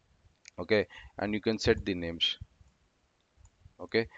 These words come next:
and these names will be stored in the memory, which can be accessed by this particular class called run encapsulation. It doesn't need to know what are the variables inside this class, what are the different, uh, type of variables and the access specifier for the variables,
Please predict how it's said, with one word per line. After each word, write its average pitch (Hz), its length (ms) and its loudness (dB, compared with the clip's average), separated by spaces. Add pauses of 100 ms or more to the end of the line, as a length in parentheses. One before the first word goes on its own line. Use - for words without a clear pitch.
(200)
and 101 220 -2
these 120 220 4
names 110 280 -2
will 104 140 -4
be 123 180 -4 (540)
stored 98 460 0
in 90 160 -4
the 87 80 -2
memory, 95 460 0 (360)
which 110 320 -4
can 107 200 4
be 131 200 0 (680)
accessed 95 420 0
by 90 140 2
this 85 180 -4
particular 80 540 -6
class - 240 -6
called 85 200 -6
run 82 120 -6
encapsulation. - 720 -10 (680)
It 98 120 -4
doesn't 117 260 6
need 117 240 -2
to 113 80 0
know 110 360 2
what 95 260 4
are 107 60 6
the 95 140 0
variables 95 580 -2
inside 90 380 -2
this 82 200 -6
class, 85 460 -2 (360)
what 92 200 2
are 98 80 6
the 87 120 0
different, 90 560 -4
uh, 82 380 -2 (1120)
type 98 300 2
of 98 160 4
variables 92 640 0
and 87 260 -6
the 82 80 -2
access 82 300 -4
specifier 80 400 -8
for 80 80 -12
the 80 100 -12
variables, 80 520 -10